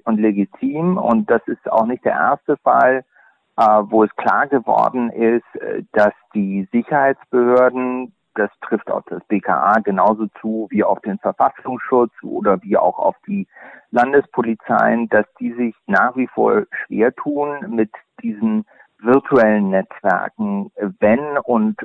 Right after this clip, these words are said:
wo sie existieren. Und ich glaube, die Sicherheitsbehörden in Deutschland kennen sich relativ gut aus mit den lokalen Neonazis, den lokalen Kameradschaften, autonomen Nationalisten, Leute, die sich in der Kneipe vor Ort treffen und sich organisieren,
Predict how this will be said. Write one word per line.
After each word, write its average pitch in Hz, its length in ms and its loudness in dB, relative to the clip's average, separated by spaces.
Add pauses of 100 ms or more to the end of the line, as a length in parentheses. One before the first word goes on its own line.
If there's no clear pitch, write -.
wo 110 400 2
sie 110 160 -2
existieren. 98 880 -8 (400)
Und 107 140 -4
ich 101 100 -12
glaube, 131 360 4 (100)
die 214 280 0
Sicherheitsbehörden 127 840 2
in 95 160 -4
Deutschland 131 720 2
kennen 117 360 -4
sich 107 140 -10 (160)
relativ 143 440 2 (100)
gut 302 260 -4
aus 139 440 4
mit 113 180 -4
den 104 140 0
lokalen 101 600 -2
Neonazis, 131 960 0
den 104 140 0
lokalen 98 480 -2
Kameradschaften, 113 1160 -2
autonomen 117 680 -2
Nationalisten, 113 1040 -2 (340)
Leute, - 360 2
die 226 160 -6
sich 226 220 -6
in 208 80 2
der 196 140 2
Kneipe 104 500 -4
vor - 220 -2
Ort 95 280 2
treffen 127 460 -4
und 110 180 -2
sich - 180 -12
organisieren, 127 880 -2